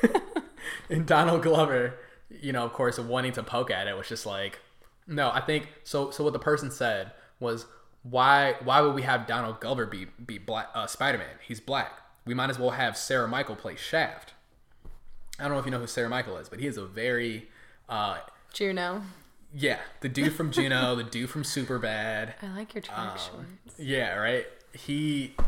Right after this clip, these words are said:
Speaker 1: would not do anything that the character Shaft would do. And if you do not who, know who Shaft is,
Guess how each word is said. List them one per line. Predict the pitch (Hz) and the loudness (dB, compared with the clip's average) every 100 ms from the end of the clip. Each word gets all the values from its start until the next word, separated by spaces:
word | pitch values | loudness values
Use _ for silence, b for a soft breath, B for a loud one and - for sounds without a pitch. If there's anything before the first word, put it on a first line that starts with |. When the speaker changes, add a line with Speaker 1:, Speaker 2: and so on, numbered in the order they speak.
| - - - 135 | 12 12 8 2
Speaker 1:
would | 127 117 | 2 0
not | 135 131 123 | 0 0 0
do | 117 113 | -4 -4
anything | 120 117 117 107 | -6 -4 -6 -4
that | 98 90 - | -4 -6 -8
the | 117 | -12
character | - 110 104 101 | -6 -6 -4 -8
Shaft | - 87 90 | -8 -8 -8
would | 101 | -10
do. | 87 | -12
And | 80 | -14
if | - | -6
you | 143 | -2
do | 160 | 2
not | 151 139 | 2 2
who, | 131 131 | -2 -4
know | 127 120 | -2 -2
who | 110 | -2
Shaft | 117 110 - | -2 -2 -4
is, | - - - | -10 -14 -16